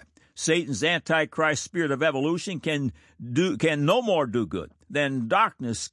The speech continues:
can become light. It is forbidden. A major last day sign of doomsday is a spirit of strong delusion. The world's masses will hypnotically embrace the most bizarre lies and distortions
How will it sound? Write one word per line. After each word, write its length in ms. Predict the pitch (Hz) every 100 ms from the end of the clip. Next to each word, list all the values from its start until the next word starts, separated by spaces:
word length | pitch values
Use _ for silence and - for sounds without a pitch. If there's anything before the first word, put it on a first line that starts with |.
| -
can 180 | 131
become 360 | 107 117 - 117
light. 300 | 120 113 71 - _
It 140 | - 110
is 180 | 101 -
forbidden. 580 | - 98 117 - - - _ _ _ _ _ _ _ _ _ _ _ _ _ _ _ _ _ _ _ -
A 80 |
major 420 | 113 127 143 123 113
last 380 | 131 147 -
day 160 | 143 143
sign 360 | 123 147 147 139
of 240 | 117 95
doomsday 520 | 127 151 131 127 156
is 160 | 170 117
a 80 | 110
spirit 400 | - 151 139 135
of 80 |
strong 380 | 131 135 120 117
delusion. 420 | 117 147 151 76 _ _ _ _ _ _ _
The 100 | -
world's 440 | 120 165 165 143 113
masses 600 | 143 185 123 - 85 -
will 240 | 113 104
hypnotically 840 | 80 160 - 175 180 135 - 120 -
embrace 540 | 120 95 139 143 101
the 140 | -
most 360 | 117 143 139 95
bizarre 560 | 127 104 90 185 208 170
lies 520 | 147 165 175 190 160
and 160 | 139
distortions 880 | 107 110 - _ 190 170 - 226 214